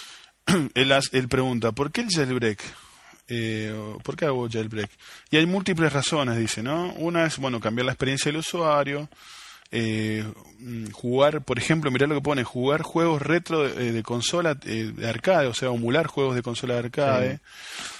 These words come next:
Speaker 1: tener acceso a, a las herramientas de Unix,
Speaker 2: Ujú.
Speaker 1: eh, por ejemplo, a los programadores esto les interesa un montón, ¿no? Y poder correr software gratuito de Unix en el sistema operativo.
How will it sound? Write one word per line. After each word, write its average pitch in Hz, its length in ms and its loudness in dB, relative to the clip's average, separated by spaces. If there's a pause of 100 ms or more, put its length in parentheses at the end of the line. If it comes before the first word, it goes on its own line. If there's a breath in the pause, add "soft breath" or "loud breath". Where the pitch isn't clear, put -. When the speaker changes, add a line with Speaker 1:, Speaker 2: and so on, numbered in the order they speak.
(200 loud breath)
Speaker 1:
tener 196 280 4
acceso 208 720 2 (120)
a, 123 840 2
a 123 80 -2
las 120 180 0
herramientas 143 580 2
de 135 240 2
Unix, 147 480 0 (680 loud breath)
Speaker 2:
Ujú. 107 100 -2
Speaker 1:
eh, 110 420 0 (240)
por 123 120 -4
ejemplo, 151 240 2
a 135 40 2
los 120 80 -4
programadores 127 540 0
esto 170 160 -4
les 127 160 -2
interesa 123 300 -2
un 123 40 -2
montón, 127 440 -4
¿no? 156 240 -4 (280 loud breath)
Y 120 120 -2
poder 160 240 0
correr 151 480 2
software 147 480 0
gratuito 120 480 0
de 127 180 0
Unix 139 240 -2
en 120 80 -2
el 117 80 -2
sistema 127 240 -6
operativo. 127 680 -2